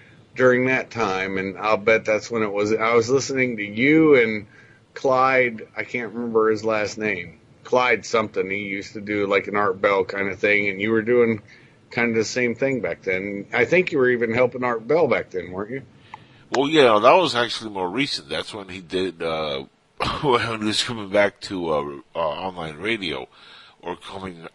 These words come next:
Speaker 2: onto online radio for the first time, 'cause he's, of course, A M legend, the late Art Bell. Uh, but when, uh, he was coming onto his own network, which is the Dark Mat-, Dark Matter Digital Network, and, um, me,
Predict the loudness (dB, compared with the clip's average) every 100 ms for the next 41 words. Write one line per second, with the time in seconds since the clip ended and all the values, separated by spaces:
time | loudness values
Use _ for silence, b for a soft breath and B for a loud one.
0 | 4 4 4 -8 -12 -14 -14 -14 -10 -10
1 | -10 -14 -16 -18 -14 -12 -10 -10 -12 -18
2 | -16 -16 -16 _ -18 -18 -14 -12 -12 -12
3 | -6 -6 -8 -10 -8 -8 -10 -18 _ b
4 | b b -20 -14 -10 -8 -8 -10 -10 -6
5 | -4 -6 B B B B B 0 4 4
6 | 2 -4 -2 -4 0 2 4 4 0 -4
7 | -8 -8 -8 -10 -12 -14 -14 -10 -4 -4
8 | -6 -10 -8 -8 -10 -8 -8 -6 -6 -6
9 | -6 -16 -14 -12 -12 -10 -12 -14 -10 -10
10 | -10 -10 -8 -8 -10 _ _ -12 -10 -10
11 | -8 -6 -6 -10 _ -8 -6 -8 -10 -12
12 | -12 -10 -12 -14 -20 B B B -6 -4
13 | -4 -2 0 2 0 -4 -10 -14 -20 _
14 | _ _ -20 -20 -12 -8 -4 -4 -6 -8